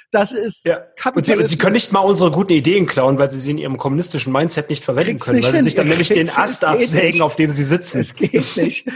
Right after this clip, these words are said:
Speaker 1: Es ist eine einzige, ja, es ist eine einzige, äh, ein einziges Trauerspiel, aber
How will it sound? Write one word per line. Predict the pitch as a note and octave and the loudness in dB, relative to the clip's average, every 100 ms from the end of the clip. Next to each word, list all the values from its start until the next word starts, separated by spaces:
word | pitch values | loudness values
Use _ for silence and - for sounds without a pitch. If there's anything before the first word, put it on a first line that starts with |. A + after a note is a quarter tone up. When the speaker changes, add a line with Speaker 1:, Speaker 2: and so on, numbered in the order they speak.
| B3 | -8
Speaker 1:
Es | - | -2
ist | A3+ G#3+ | 0 2
eine | G3+ F3 | 0 0
einzige, | E3+ G#3+ A3+ G#3+ G3 F#3 F3 - - | 0 2 0 0 0 0 -2 -14 -4
ja, | F3 A3+ G#3 | 0 2 2
es | E3+ | 0
ist | E3+ | -2
eine | G#3+ F3+ F#3 | 0 2 2
einzige, | G#3+ A#3+ G3 G#3+ G3 F3+ F#3+ E3 F3 F#3 - | 2 2 0 2 4 4 4 4 4 4 2
äh, | |
ein | E3+ E3 | -4 -6
einziges | F#3+ A3+ G#3 F3 | -6 -6 -6 -8
Trauerspiel, | - F#3 C4+ F3+ - D3+ G3 D4+ | -4 2 2 2 -4 -4 -2 0
aber | F#3 E3+ F3 E3+ | 0 2 2 0